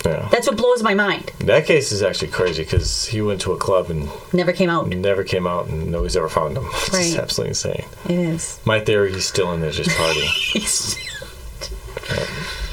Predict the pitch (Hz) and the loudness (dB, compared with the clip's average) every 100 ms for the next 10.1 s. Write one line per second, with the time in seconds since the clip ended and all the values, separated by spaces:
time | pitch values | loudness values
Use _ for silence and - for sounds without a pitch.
0 | - - - - 185 208 202 220 190 196 | -10 -16 -6 0 0 2 2 4 4 4
1 | 190 190 175 180 180 175 170 180 170 156 | 4 4 4 4 4 4 2 2 2 0
2 | - 170 165 170 160 156 151 - 175 156 | 2 0 2 2 0 -2 -4 -2 0 2
3 | 147 147 147 98 - - - 175 180 175 | 2 0 -2 -4 -10 -16 -4 2 2 4
4 | 185 175 175 170 147 165 160 165 165 151 | 4 6 4 2 2 2 2 2 0 2
5 | 160 151 151 151 151 147 147 151 147 - | 4 4 4 2 2 -2 2 4 4 -2
6 | - - - 165 151 151 143 - - 165 | -8 -2 2 2 4 2 0 -4 0 2
7 | 156 147 143 143 - - - - - - | 2 2 0 -2 -12 -20 -20 -20 -18 -18
8 | - - - - - - - - - - | -20 -20 -20 -20 -20 -20 -20 -20 -20 -2
9 | 170 160 156 175 156 156 147 147 147 147 | 2 2 2 2 2 2 2 0 0 0
10 | 143 | -2